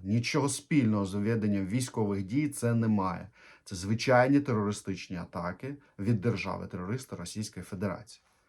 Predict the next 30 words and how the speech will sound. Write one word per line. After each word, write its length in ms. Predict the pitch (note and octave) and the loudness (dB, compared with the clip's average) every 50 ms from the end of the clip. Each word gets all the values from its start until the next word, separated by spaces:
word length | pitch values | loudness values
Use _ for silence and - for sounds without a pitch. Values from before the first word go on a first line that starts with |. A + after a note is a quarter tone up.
| _ _ _ _ _ _ _ _ _ _ _ _ _ | _ _ _ _ _ _ _ _ _ _ _ _ _
Значить, 380 | G#2 A2 A2+ - G#2+ G2 F#2+ G#2+ A2 A2+ | -2 -2 -2 -4 -6 -10 -10 -4 2 6
е, 400 | B2 A#2+ A2+ A2+ A2 A2 G#2+ G#2 | 6 6 6 6 4 4 4 2
знову, 420 | F#2+ A2+ C#3+ C#3 C3 A2+ G2 F#2 | 4 6 6 8 8 6 4 2
держава-терорист, 1000 | F2+ F#2 A2 G#2 C3 D#3 D#3 D#3 - D3+ C3 B2 G#2+ G2+ G2 F2 - - - _ | 0 0 2 6 8 8 8 8 4 2 0 0 0 0 -2 -4 -6 -10 -18 _
е, 180 | _ _ - G2+ G2+ G2+ G2+ G2+ G2+ G2 F#2+ F#2+ F#2+ F#2+ G2 G2 F#2+ F#2+ F#2+ F#2 F#2 F2+ | _ _ -10 -6 -4 -2 0 0 0 0 -2 -2 -4 -4 -4 -6 -6 -8 -8 -8 -8 -6
направила 580 | F2+ G#2 A#2+ A#2+ - C3 B2+ A#2+ G#2+ G#2+ G#2 G2+ | -2 -2 -2 2 4 6 8 8 8 6 4 2
в 80 | F#2+ | 2
Україну 460 | G#2+ A2+ B2 B2 B2+ A#2 G#2+ F#2+ F#2+ F#2+ | 0 0 0 0 2 2 2 0 -2 -4
сто 260 | - - - D3+ D3 | -4 0 2 2 2
сорок 340 | - - B2+ A#2 A2 A2 - | 2 2 2 2 2 0 0
п'ять 280 | C#3 C3+ C3+ B2+ A2 | 0 2 2 2 2
засобів 420 | F#2+ A#2+ B2 B2 - G2 G2 F#2+ - | 4 4 4 4 2 -2 -4 -4 -4
повітряного 600 | G2+ F#2 G#2 G2+ - - G2 G2 F#2+ F2+ F2+ E2+ | -4 -4 -4 -4 -4 -4 -4 -2 -2 -4 -6 -6
нападу, 320 | - - - - - F2+ - _ - - - - _ _ | -8 -10 -12 -14 -14 -14 -16 _ -20 -20 -20 -20 _ _
тринадцять 560 | - D3 C#3+ D3+ D3+ D3 C#3 B2 - - G#2 F2+ | 4 6 8 10 10 10 8 6 4 0 -2 -2
з 80 | F#2+ | 0
яких 320 | A2 A2 A2 - D#3 D3 B2 | 0 0 0 -2 -2 -2 0
долетіли 500 | A2 G#2 G2+ G2+ G2 - C3 B2+ A#2 - | 0 0 0 0 -2 -2 -4 -4 -4 -4
по 120 | - G2+ | -4 -4
дванадцяти 560 | F2+ F#2 F#2+ F#2 G2 G2+ G2 - - - F#2+ E2+ - - _ | -4 -2 -2 0 -2 -2 -4 -6 -10 -12 -12 -12 -12 -12 _
локаціях. 720 | G2 G#2 A2 A#2+ A#2+ - G#2 E2+ E2+ - - - - - - _ _ - - - - - | -4 -2 -2 -2 0 0 -2 -2 -4 -6 -12 -16 -18 -18 -20 _ _ -20 -20 -20 -12 -10
Оце 240 | - G2+ - D3+ D#3+ | -8 0 6 8 8
от 120 | D3 D3 | 8 8
кожна 380 | - - E3+ E3+ D3+ A2+ B2+ B2 | 6 6 8 8 8 8 8 6
локація, 460 | B2 B2 B2 - B2+ A2+ - - A2 | 6 6 6 6 4 4 4 0 -4
куди 180 | - G#2+ G#2+ A2+ | -2 -2 -2 0
прилітає, 500 | A2+ A2 A2 A2 G#2+ - D#3 F3 G3 G3 | 0 0 0 0 0 2 2 4 4 2
це 160 | G3+ - A#2+ | 2 -2 -4
терористичний 760 | A#2+ - B2 A2+ A2 A2 A2+ - - D3+ C#3+ - - C#3+ B2 | -2 0 0 2 2 0 0 -2 -2 -4 -4 -2 -2 0 0
акт. 260 | G#2+ F2+ F2+ - - | 0 -2 -4 -8 -14